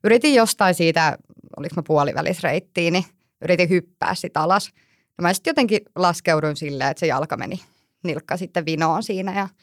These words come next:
näin, niin tota, se sitten murtui tosiaan siinä.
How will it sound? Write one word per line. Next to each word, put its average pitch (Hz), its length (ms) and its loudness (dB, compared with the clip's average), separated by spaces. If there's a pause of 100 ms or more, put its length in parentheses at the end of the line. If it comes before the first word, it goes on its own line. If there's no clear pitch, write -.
(420)
näin, 180 360 2
niin 165 200 -4
tota, 160 460 0 (640)
se 220 100 -2
sitten 180 340 -4
murtui 330 360 -4
tosiaan 240 420 -2
siinä. 226 360 -2